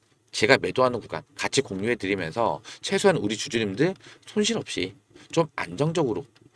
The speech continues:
수익을 보실 수 있게끔 제가 좀 도움을 드리고자 이렇게 영상을 촬영하고 있고요. 자, 이렇게 타점까지 공유를 좀 해드리고 있어요. 자, 아까 제가 뭐라 말씀드렸죠? 자, 이제부터, 자, 얘네들 남은 물량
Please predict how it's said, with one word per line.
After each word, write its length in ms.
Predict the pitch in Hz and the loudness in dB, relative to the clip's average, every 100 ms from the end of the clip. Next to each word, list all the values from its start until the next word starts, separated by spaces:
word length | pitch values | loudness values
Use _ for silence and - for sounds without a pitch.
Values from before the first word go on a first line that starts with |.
| - | -20
수익을 320 | - - 175 143 | -8 0 2 2
보실 280 | 98 98 | -2 -6
수 100 | 123 | -6
있게끔 380 | 92 - - 90 80 - - | -6 -6 -4 -8 -8 -16 -8
제가 160 | - 127 | -2 0
좀 140 | 139 | 0
도움을 380 | - 113 165 175 | 0 0 2 0
드리고자 480 | 120 107 95 117 139 | 0 0 0 0 -2
이렇게 240 | - 87 | -2 -2
영상을 320 | 90 85 107 | -2 -2 -6
촬영하고 500 | 107 127 127 120 123 | -6 -4 -4 -2 -6
있고요. 460 | 104 - 113 156 - - - - | -6 0 2 2 -2 -12 -18 0
자, 100 | 110 | 2
이렇게 180 | 101 - | 4 0
타점까지 580 | - - 202 110 - - - - | 0 -4 -2 -2 -4 -10 -14 -10
공유를 300 | 98 117 117 | -6 -4 -4
좀 140 | 107 | -6
해드리고 300 | 131 175 127 | -4 -6 -6
있어요. 400 | 80 78 76 80 - - | -8 -8 -8 -10 -14 -4
자, 200 | 107 92 | 0 0
아까 200 | - 170 | 6 8
제가 140 | 151 | 8
뭐라 200 | 135 101 | 8 8
말씀드렸죠? 580 | 139 113 98 82 - 135 - - | 6 6 -2 -2 0 0 -4 -18
자, 100 | - 107 | -12 -8
이제부터, 680 | 104 123 190 151 - 90 104 - _ | 0 4 4 2 -6 -6 -8 -20 _
자, 160 | - 85 | -4 0
얘네들 320 | 101 147 143 | 2 4 2
남은 240 | 101 80 104 | 2 -2 -4
물량 280 | 87 80 | -4 -6